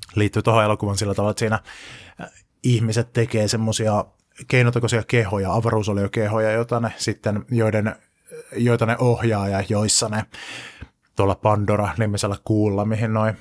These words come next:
leffat sijoittuu, niin sitten hengailevat vähän niin kuin hindujumalien avatarat meidän maailmassamme. Ö, Skifin kautta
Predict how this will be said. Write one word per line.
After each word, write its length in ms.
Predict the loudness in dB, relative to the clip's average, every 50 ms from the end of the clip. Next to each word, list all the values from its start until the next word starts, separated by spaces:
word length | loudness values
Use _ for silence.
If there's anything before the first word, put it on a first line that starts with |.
| -6 -2
leffat 340 | 0 0 0 0 -2 -4
sijoittuu, 420 | -2 -2 -2 -2 -2 _ -2 0 2
niin 240 | 2 2 2 0 -2 -4 -4
sitten 360 | -2 -2 -2 0 0 0 0 0 0 0
hengailevat 760 | 2 2 4 4 4 4 2 2 2 2 0 0 0 0 0
vähän 180 | 0 0 0
niin 120 | -2 -2 -4
kuin 120 | -2 -2
hindujumalien 680 | 0 0 0 2 0 0 0 0 0 0 0 0 -2 -4 -6 -2
avatarat 580 | 0 2 4 2 2 2 0 -2 -2 -4 -4 -2
meidän 300 | 0 0 2 2 2 2
maailmassamme. 960 | 2 2 2 2 2 2 0 0 0 0 0 -2 -2 -4 -4 -2 -2 -2 -2 -4 _ _ _ _ -20 -18 -16 -16 -14 -16 -16 -16 -18 -20 -20 -20 -20 -18 -18 -18 -18 -20 -14 -4 0
Ö, 260 | 2 4 4 4 4 2
Skifin 580 | 0 0 2 4 2 2 4 4 2 2 2 4
kautta 540 | 4 4 6 4 4 0 -2 _ -2 0